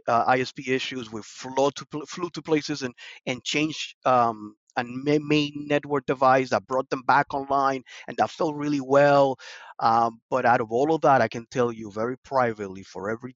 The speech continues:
tech that is listening, and I know they're gonna be with me when I say that the best time is when they get that appreciation. It's when they get that, "Man, you did a great job."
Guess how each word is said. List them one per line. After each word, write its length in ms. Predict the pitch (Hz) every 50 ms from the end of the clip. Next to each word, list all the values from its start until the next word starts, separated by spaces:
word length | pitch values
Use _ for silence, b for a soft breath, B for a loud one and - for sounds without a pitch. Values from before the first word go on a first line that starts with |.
| _
tech 200 | - 123 113 107 -
that 140 | 98 98
is 180 | 101 95 - - -
listening, 540 | 117 117 127 131 - - - 98 90 98 101
and 80 | 104 98
I 120 | 95 104 110 117 120
know 180 | 123 127 131
they're 160 | 127 127 113 104
gonna 280 | 110 110 113 110 110 104
be 120 | - 117 113
with 300 | 110 117 113 113 - -
me 160 | 107 107 104
when 160 | 104 107 98 95
I 80 | 95
say 440 | 95 - - 107 104 95 87 95 107 _ B B B B B B B B
that 140 | - 92 - _
the 120 | - 92 _ _ _ _ -
best 360 | - 120 127 120 - - -
time 460 | - 127 117 110 107 104 98 92 90 95 - _ _
is 180 | - 110 98 -
when 320 | - 110 110 107 101 104
they 220 | 104 101 101 104 - _ _ -
get 240 | - 139 127 123 107 -
that 140 | 110 101
appreciation. 880 | 98 92 _ - 110 107 - - - 101 90 85 98 - - - - 65 _ _ _ b b b b b
It's 120 | - -
when 180 | 120 110 104 101
they 120 | 101 101 101 -
get 220 | - 113 113 -
that, 140 | - 98 95
"Man, 400 | 107 135 160 165 165 160 156 156
you 60 | 147
did 160 | 139 135 139 131
a 40 |
great 300 | 110 101 113 113 107 101
job." 360 | 90 - 95 76 62 57 57